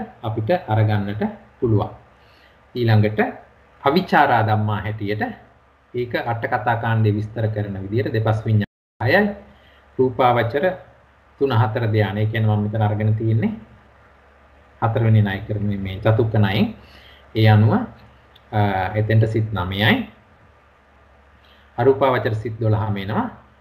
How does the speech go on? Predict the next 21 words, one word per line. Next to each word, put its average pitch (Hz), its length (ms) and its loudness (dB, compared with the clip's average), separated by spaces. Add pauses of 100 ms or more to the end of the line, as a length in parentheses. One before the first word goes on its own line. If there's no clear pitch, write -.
(220)
ලෝකෝත්තර 123 580 -2
සිත් 110 240 -4 (340)
විසිහතරයි. 107 720 -2 (720)
තත්සම්පයුක්ත 120 600 -2
චෛතසික 110 560 0 (360)
තිස් 107 300 -6
හයයි. 104 360 2 (2250)
අර 123 140 0
පළවෙනි 147 420 0
පදයෙන් 135 500 -2 (560)
අයින් 113 260 0
කරන, 120 300 -4 (920)
ඒ 120 80 -8
කියන්නේ 110 320 2
සවිචාර 143 640 2
සිත් 110 220 -8 (160)
හැට 107 260 -6
හයෙහි 107 540 -2 (220)
යෙදෙන 107 400 0 (240)
විචාර 143 460 0
හැට 110 260 -2